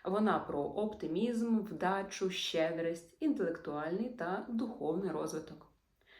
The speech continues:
Говорять, що Юпітер примножує все, до чого торкається. Тож затіяти собі дієту, коли Юпітер проходить по твоєму першому дому, майже даремна справа.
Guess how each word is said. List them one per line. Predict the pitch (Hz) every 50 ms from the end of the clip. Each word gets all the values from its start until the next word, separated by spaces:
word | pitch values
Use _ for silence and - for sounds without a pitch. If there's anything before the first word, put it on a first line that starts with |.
| - -
Говорять, | 202 180 208 196 190 220 254 302 294 -
що | - - - 214
Юпітер | 185 180 170 - 180 185 190 220 214 214 - -
примножує | 208 196 185 190 190 190 185 180 185 180 175
все, | - - - 262 294 294 214
до | 180 180 175
чого | - - 175 165 165 165
торкається. | 165 151 - - - 143 139 156 - - - - - 180 - - _ _ _ _ - - - - - - - - - -
Тож | 208 190 180 180 - - - - - _ _ _ _ -
затіяти | 180 190 196 196 - - 180 151 147 - - -
собі | - - 175 160 160
дієту, | 156 170 190 190 190 165 151 147 147
коли | 147 - 151 147 147 151 151 147 143 147 - - -
Юпітер | 180 170 170 165 143 - - 139 -
проходить | - - 170 - - 160 - - - - -
по | - 147
твоєму | 147 - 170 185 165 165 160 160
першому | - - 156 143 143 - - - 147 143 143 147
дому, | 147 175 190 220 226 262 - - - - - - - - -
майже | 185 180 180 180 196 202 202 220 226 226 -
даремна | 180 185 185 175 156 151 151 147 - -
справа. | - - - - - - - -